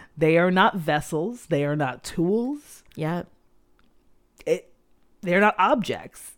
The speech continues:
Speaker 1: They're human beings that should have a right to, to decide whether or not they go through the incredibly dangerous and arduous process of pushing another human out of their body or having another human cut out of their body.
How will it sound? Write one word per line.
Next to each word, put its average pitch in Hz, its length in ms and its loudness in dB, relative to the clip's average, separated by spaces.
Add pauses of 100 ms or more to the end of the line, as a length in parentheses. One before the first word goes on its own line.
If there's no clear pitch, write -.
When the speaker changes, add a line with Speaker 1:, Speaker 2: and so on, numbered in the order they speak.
(240)
Speaker 1:
They're 180 220 4
human 226 360 2
beings 165 340 -2
that 147 120 -10
should 170 100 -4
have 160 100 0
a 165 80 -2
right 160 460 -2
to, 165 200 -8 (240)
to - 100 -10
decide 180 420 0
whether 160 140 0
or 165 40 -2
not 170 180 -2
they 156 100 -2
go 180 220 0
through 185 200 -6
the 143 260 -10
incredibly 170 720 -4
dangerous 160 840 -4 (280)
and 185 180 -6
arduous 156 540 0
process 156 640 -2
of 180 200 -4
pushing 185 360 -2
another 143 240 -4
human 135 560 -4 (300)
out 139 160 -2
of 156 100 -2
their 190 120 2
body 160 400 0
or 143 100 0
having 165 200 -2
another 170 120 0
human 214 300 -2
cut - 360 -2
out 139 160 -2
of 127 140 -14
their 101 140 -10
body. 78 480 -14